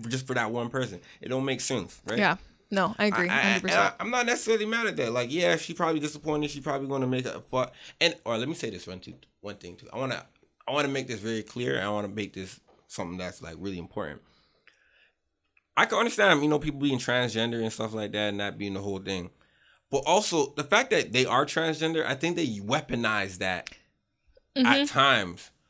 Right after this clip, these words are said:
Speaker 1: to try to bend people to their will, which in actuality, in, in the, in the short, short things, I think you're making more so
Speaker 2: And,
Speaker 1: enemies rather
Speaker 2: and
Speaker 1: than
Speaker 2: that's the thing. A lot of people who have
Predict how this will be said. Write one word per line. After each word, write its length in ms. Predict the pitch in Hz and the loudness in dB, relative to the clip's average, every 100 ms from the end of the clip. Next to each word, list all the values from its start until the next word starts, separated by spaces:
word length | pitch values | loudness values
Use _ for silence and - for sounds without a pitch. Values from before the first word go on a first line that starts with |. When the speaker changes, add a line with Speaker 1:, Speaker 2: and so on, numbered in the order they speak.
| _ | _
Speaker 1:
to 140 | - 120 | -10 -2
try 180 | 135 127 | 2 2
to 80 | |
bend 300 | 104 120 120 | 2 0 0
people 240 | 117 110 113 | -4 -8 -8
to 160 | - | -6
their 100 | 101 | -6
will, 260 | 92 104 92 | -2 -2 -2
which 380 | 107 131 - - _ _ _ _ _ _ _ _ _ _ - | -4 -4 -6 -12 _ _ _ _ _ _ _ _ _ _ -4
in 140 | 139 | 2
actuality, 680 | - 143 - 131 131 151 139 | 4 4 2 0 4 4 2
in, 80 | 123 | -2
in 200 | 123 127 | -2 0
the, 140 | 123 110 | -2 0
in 160 | 123 | -2
the 60 | 110 | -2
short, 340 | - 135 135 | 0 2 0
short 220 | - 147 143 | -2 -4 -2
things, 260 | 147 127 | -4 -2
I 80 | 110 | -4
think 260 | 123 139 - | -4 -4 -4
you're 140 | 117 | -2
making 300 | 120 120 110 | -2 -2 -2
more 160 | 110 110 | -2 -2
so 180 | 104 - | -2 2
Speaker 2:
And, 120 | 127 | 4
Speaker 1:
enemies 400 | 302 269 254 - | 6 6 2 -2
rather 200 | - - | 2 6
Speaker 2:
and 60 | 269 | 6
Speaker 1:
than 60 | 269 | 8
Speaker 2:
that's 200 | 285 285 | 6 4
the 60 | |
thing. 240 | 285 285 240 | 4 6 6
A 80 | 220 | 6
lot 320 | 220 226 285 | 8 8 6
of 140 | 302 | 2
people 380 | - 247 254 254 | 2 2 4 2
who 280 | 214 233 220 | 2 -2 0
have 560 | 214 214 214 214 208 | 4 6 8 6 4